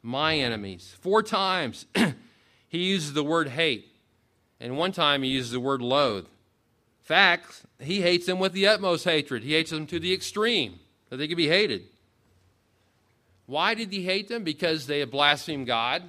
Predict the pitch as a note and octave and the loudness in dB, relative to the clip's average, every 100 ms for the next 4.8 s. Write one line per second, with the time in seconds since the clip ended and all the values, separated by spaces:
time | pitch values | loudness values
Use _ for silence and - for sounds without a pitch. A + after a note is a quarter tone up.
0 | - _ _ _ _ _ - D3+ C#3+ B2+ | -20 _ _ _ _ _ -8 -4 -2 -2
1 | C3+ - F3 - C#3+ C3 A#2+ B2 C3 D#3+ | -2 -4 -12 -12 -8 -6 -4 -2 -2 -4
2 | - - _ _ C3 B2+ B2 A2 A#2+ C3 | -12 -20 _ _ -8 -4 -4 -4 -2 0
3 | C#3+ F3 F#3 - _ _ _ _ _ _ | 0 -2 -6 -14 _ _ _ _ _ _
4 | _ _ _ _ _ - D#3+ D#3+ | _ _ _ _ _ -12 -10 -10